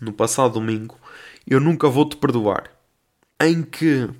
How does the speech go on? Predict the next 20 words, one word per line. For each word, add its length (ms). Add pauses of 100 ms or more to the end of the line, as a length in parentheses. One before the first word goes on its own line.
(720)
ele 160
faz 280
uma 140
ligação 400
do 100
caralho 440
com 240
a 40
história 320
do 80
filho 220
pródigo. 640 (460)
Tá, 120
tá 280
muito 260
bom, 160
meu, 160
tá 160
muito 240
bom. 180